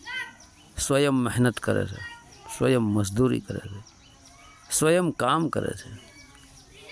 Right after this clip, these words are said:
અને એમાંથી પોતે ખાય છે અને બીજાને ખવડાવે છે. મિત્રો, આ ધ્યાન દેજો, ચેલાઓના પૈસા ઉપર એ જલસા નથી કરતા સાચા સંત મિત્રો. હે?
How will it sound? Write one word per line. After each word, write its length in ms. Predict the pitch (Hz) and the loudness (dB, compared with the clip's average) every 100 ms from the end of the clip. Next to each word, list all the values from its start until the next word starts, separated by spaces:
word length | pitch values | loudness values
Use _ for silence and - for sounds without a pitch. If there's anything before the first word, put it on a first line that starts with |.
| - - - - - | -18 -16 -20 -8 0
અને 340 | 127 113 101 - - - - - - - - - - - - | 2 2 0 -8 -20 -20 -20 -20 -20 -20 -20 -20 -20 -20 -2
એમાંથી 340 | 139 143 123 131 | 2 2 2 0
પોતે 340 | 131 127 120 | 0 0 0
ખાય 320 | - 127 135 | 0 0 0
છે 160 | 120 117 | 0 2
અને 140 | 110 | 2
બીજાને 400 | 110 110 110 113 - - - - - - | 2 4 4 2 -4 -14 -20 -20 -20 -8
ખવડાવે 420 | - 104 98 82 85 | -2 0 -2 -4 -8
છે. 220 | - - - - - - - - - - - - - - 1077 1077 - - - - - - - 113 | -14 -20 -20 -20 -20 -20 -20 -20 -20 -20 -16 -14 -14 -18 -20 -20 -16 -14 -14 -16 -20 -20 -4 0
મિત્રો, 280 | 113 - - - | 0 0 -6 -6
આ 60 | - | -4
ધ્યાન 320 | 101 127 170 | 0 2 2
દેજો, 380 | 160 143 120 98 - - - - - - | 2 4 2 0 -6 -18 -20 -18 -16 -2
ચેલાઓના 480 | 143 147 139 139 123 | 2 4 4 2 2
પૈસા 360 | 131 131 127 | 4 4 4
ઉપર 240 | 123 120 117 | 2 4 2
એ 80 | 104 | 4
જલસા 340 | 110 107 107 | 2 4 2
નથી 240 | 101 - | 2 0
કરતા 280 | 107 104 - | -2 -2 0
સાચા 320 | - - - | 0 -2 0
સંત 320 | - - - - | -2 -2 -6 -4
મિત્રો. 340 | 101 - 147 - - - - - - - - - - - - | -6 -6 -10 -12 -20 -20 -20 -18 -18 -20 -20 -20 -20 -20 -2
હે? 180 | 139 214 | 2 2